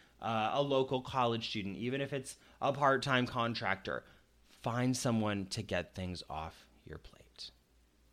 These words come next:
So I hope you got an immense value from this episode.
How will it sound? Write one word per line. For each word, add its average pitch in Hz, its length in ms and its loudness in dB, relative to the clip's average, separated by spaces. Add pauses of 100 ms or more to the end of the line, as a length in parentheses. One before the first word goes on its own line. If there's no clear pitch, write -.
(1900)
So 208 380 12
I 220 140 12
hope 262 280 12
you 269 140 6
got 214 240 10
an 208 60 6
immense 185 240 8
value 156 220 12
from 160 120 6
this 160 120 6
episode. 147 520 8